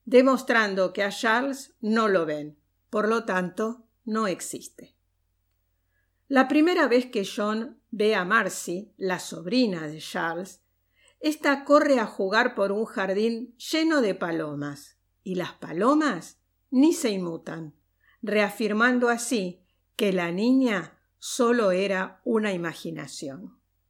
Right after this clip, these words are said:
Hay otra escena en la que Russell Crowe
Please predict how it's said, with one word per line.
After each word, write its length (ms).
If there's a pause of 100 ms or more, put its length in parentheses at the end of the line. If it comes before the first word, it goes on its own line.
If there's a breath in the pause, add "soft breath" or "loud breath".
(760)
Hay 240
otra 220
escena 640 (160)
en 220
la 200
que 480
Russell 420
Crowe 520